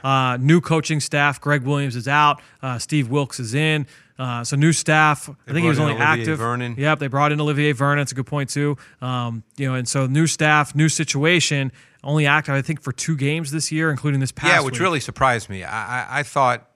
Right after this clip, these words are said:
Speaker 2: that last year in two thousand eighteen, I thought he jumped off the film.
Speaker 1: Yeah.
Speaker 2: I mean, he's a guy that's dynamic. He, you know, obviously he's a little smaller. I mean, he's not your prototype in size.
Speaker 1: Six-foot-two fifty.
Speaker 2: As
Speaker 1: Yep.
Speaker 2: an edge player.
Speaker 1: Yep.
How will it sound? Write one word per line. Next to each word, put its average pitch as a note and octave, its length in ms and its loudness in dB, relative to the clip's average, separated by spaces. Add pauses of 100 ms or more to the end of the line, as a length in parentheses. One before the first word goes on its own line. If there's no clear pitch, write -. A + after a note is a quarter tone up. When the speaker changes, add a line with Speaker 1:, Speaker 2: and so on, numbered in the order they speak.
Speaker 2:
that A#2 300 -10
last B2 360 -6
year B2+ 140 -6
in A2 80 -8
two B2+ 140 -12
thousand A2+ 340 -6
eighteen, B2+ 500 -6 (440)
I B2+ 100 -2
thought C3 240 -4
he G#2+ 80 -10
jumped A2+ 300 -6
off A2 140 -6
the G2+ 80 -16
film. G#2 380 -10 (120)
Speaker 1:
Yeah. B2 220 -6
Speaker 2:
I A#2+ 100 -8
mean, A2 200 -6
he's A2+ 220 -6
a A2+ 80 -8
guy A2+ 300 0
that's G2+ 440 -8 (560)
dynamic. A#2+ 640 -2
He, A#2+ 180 -8
you C#3+ 100 -8
know, A2 100 -8
obviously B2+ 360 -2
he's G#2+ 60 -8
a B2 40 -4
little A#2 160 -6
smaller. A#2 600 -2
I A2 80 -4
mean, G#2+ 140 -8
he's G#2 160 -12
not B2 120 -6
your G#2+ 120 -12
prototype A#2 960 -4
in F#2 100 -12
size. A#2 580 2
Speaker 1:
Six-foot-two C#3+ 500 -2
fifty. B2 420 -8
Speaker 2:
As C3 140 0
Speaker 1:
Yep. A2 100 -2
Speaker 2:
an - 80 -12
edge C#3+ 420 2
player. A#2 560 0
Speaker 1:
Yep. D3+ 180 -2